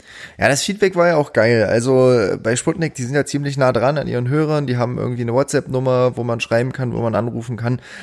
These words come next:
Und das WhatsApp-Handy, das stand nicht still. Also, das hat richtig gebrannt an dem Abend. Also, das Feedback war ziemlich cool. Also, auf jeden Fall würde ich das wieder machen. Und ich hab's ja dann auch noch mal gemacht. Ich hab ja dann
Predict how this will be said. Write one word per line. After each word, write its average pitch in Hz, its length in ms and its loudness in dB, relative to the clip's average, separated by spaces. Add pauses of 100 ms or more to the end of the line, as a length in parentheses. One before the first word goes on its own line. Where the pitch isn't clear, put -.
(220)
Und 131 200 2
das 131 160 0
WhatsApp-Handy, 143 760 0
das 123 160 2
stand - 320 0
nicht 135 140 -4
still. 139 280 2
Also, 113 220 0
das 120 180 -4
hat - 120 -8
richtig 143 300 -6
gebrannt 117 380 -2
an 113 100 -2
dem 110 140 -4
Abend. 117 340 -4 (540)
Also, 120 240 -2
das 127 160 -2
Feedback 156 380 0
war 135 100 0
ziemlich 147 440 -6
cool. 165 420 2
Also, 117 840 -2 (880)
auf 120 160 -6
jeden 147 140 -2
Fall 135 320 2
würde 120 160 -2
ich - 80 -12
das 110 200 -6
wieder 143 220 4
machen. 135 480 -2 (320)
Und - 140 -4
ich 113 80 -2
hab's 156 140 -2
ja 185 60 2
dann 143 160 0
auch 120 140 -2
noch 123 160 -2
mal 123 140 0
gemacht. 120 320 -6
Ich 113 100 -16
hab 120 100 -8
ja 117 80 -4
dann 110 280 -4